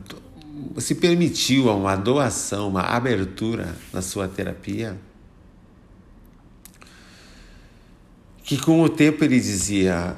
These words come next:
ah, como ele havia mudado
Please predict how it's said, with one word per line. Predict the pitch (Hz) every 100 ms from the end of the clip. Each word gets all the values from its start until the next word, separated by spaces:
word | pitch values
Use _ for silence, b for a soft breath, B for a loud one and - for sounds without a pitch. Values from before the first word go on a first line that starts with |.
| -
ah, | 104 98 95 98 98 95 92 87 87 85 82 - - - - - - - - - - - - - - - - - _ - - - - -
como | 160 170
ele | 170
havia | 151 120 127
mudado | 123 107 98 101 107